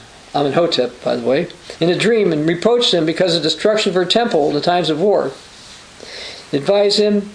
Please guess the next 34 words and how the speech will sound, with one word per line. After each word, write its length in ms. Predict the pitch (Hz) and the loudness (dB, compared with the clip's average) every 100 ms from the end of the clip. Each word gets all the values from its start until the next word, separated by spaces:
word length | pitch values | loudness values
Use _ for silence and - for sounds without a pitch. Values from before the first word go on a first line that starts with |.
| - - - - - | -20 -20 -20 -16 -6
to 100 | 165 | -4
purge 760 | - - 240 247 254 185 - - - 208 | -2 0 2 2 0 -2 -4 -8 -10 -2
Egypt 580 | 240 202 170 139 - - - - - | 0 2 2 0 -4 -16 -20 -8 -2
of 100 | 165 | 2
the 60 | 180 | 4
lepers, 500 | 196 - 160 117 135 | 2 2 -2 -2 -2
of 80 | |
the 80 | 131 | -2
foreigners. 680 | - 202 208 131 113 - - - - - - - - - - - - - | 0 2 2 0 -2 -4 -4 -10 -20 -20 -20 -20 -20 -20 -16 -14 -14 -8
The 60 | 139 | -2
king 280 | 220 233 208 | 0 2 2
gathered 300 | 214 208 - | 2 2 2
two 80 | |
hundred 160 | 226 233 | 2 2
fifty 220 | 220 220 | 2 2
thousand 300 | 208 208 208 | 2 2 2
lepers 280 | 196 214 202 | 2 2 2
and 80 | 190 | 0
expelled 360 | - 233 240 | 0 0 2
them 140 | 220 208 | 2 2
from 160 | 202 | 2
Egypt. 440 | 226 202 143 - - - - | 2 0 -2 -2 -10 -20 -6
Their 120 | - 175 | 0 2
leaders 320 | 226 220 208 | 4 2 2
were 60 | |
Moses 560 | 196 214 214 220 196 - - | 4 2 2 0 0 -4 -4
and 120 | - | -2
Joseph, 520 | 175 226 220 - - - - - - - - - - - | 0 0 0 -2 -4 -16 -20 -20 -20 -20 -20 -20 -20 -4
whose 120 | 180 165 | -2 0
Egyptians' 460 | 156 208 214 - | 2 2 2 2
name 260 | 180 180 165 | 2 2 2
were 220 | 151 143 - - | 2 0 -2 0
Tisithin 480 | 208 202 - 190 | 0 2 0 2
and 240 | 165 147 | 0 -2